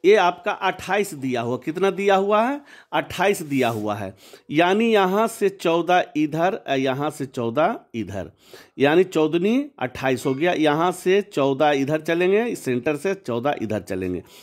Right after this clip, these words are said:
आपका ये पार्ट निकल गया। हाइट अब कितना जाना है, वो अभी आपको कंसीडर नहीं करना है। अब हमको ये पार्ट आपको निकालना है, इधर वाला पार्ट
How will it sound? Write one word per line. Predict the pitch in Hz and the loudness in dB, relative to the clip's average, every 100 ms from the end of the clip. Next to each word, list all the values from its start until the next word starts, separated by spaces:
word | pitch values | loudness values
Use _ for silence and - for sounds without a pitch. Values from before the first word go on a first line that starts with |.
| - | -10
आपका | - 147 165 | -4 -2 -2
ये | 151 156 | 0 0
पार्ट | 156 170 226 - - - - | 0 -2 -4 -8 -20 -20 -6
निकल | 131 139 139 | -4 0 0
गया। | 120 113 117 | 2 2 0
हाइट | 110 156 185 | 2 2 2
अब | 185 - | 0 -2
कितना | 175 190 214 | -4 -2 0
जाना | 190 196 220 | 2 2 0
है, | |
वो | 240 | 2
अभी | 175 175 | 0 2
आपको | 180 170 208 233 226 - - - | 0 0 -2 -4 -6 -20 -16 -4
कंसीडर | 160 160 170 170 | -2 0 0 2
नहीं | 160 147 | 2 2
करना | 139 120 110 104 | 2 0 0 -4
है। | 98 87 _ _ _ _ _ _ _ _ - - - | -6 -12 _ _ _ _ _ _ _ _ -20 -20 -6
अब | - 180 | 0 2
हमको | 196 214 196 226 240 - 170 | 2 0 0 0 0 -2 -2
ये | 190 226 | 2 2
पार्ट | - 170 175 - | 2 0 0 -2
आपको | 160 151 - 180 | -2 -2 -2 -2
निकालना | 170 160 151 160 | -2 0 -2 0
है, | 156 - | -2 -4
इधर | - 147 185 | -6 -2 0
वाला | 185 170 | 2 0
पार्ट | 147 147 139 | 0 0 -2